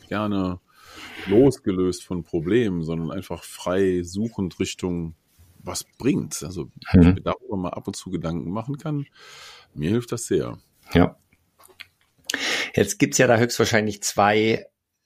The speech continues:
Speaker 2: zwei Wege, in, ja, <laughs> aus denen das kommen kann. Das eine ist, ich hab mich aufs Meeting nicht vorbereitet und hab deswegen kein Thema. Oder das andere könnte auch so eine grundsätzlichere Orientierungslosigkeit bei mir sein. So,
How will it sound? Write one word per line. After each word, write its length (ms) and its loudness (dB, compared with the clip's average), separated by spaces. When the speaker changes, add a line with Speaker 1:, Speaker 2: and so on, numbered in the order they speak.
Speaker 2:
zwei 380 4
Wege, 500 6
in, 320 2
ja, 260 -2
<laughs> 560 0
aus 200 4
denen 160 6
das 120 2
kommen 300 2
kann. 180 0
Das 140 2
eine 380 4
ist, 300 0
ich 140 2
hab 140 4
mich 160 2
aufs 200 0
Meeting 260 6
nicht 100 2
vorbereitet 640 2
und 100 4
hab 140 2
deswegen 340 2
kein 220 0
Thema. 400 4
Oder 180 6
das 220 2
andere 400 4
könnte 360 4
auch 160 2
so 140 4
eine 260 6
grundsätzlichere 960 4
Orientierungslosigkeit 1200 4
bei 100 2
mir 140 4
sein. 280 0
So, 180 2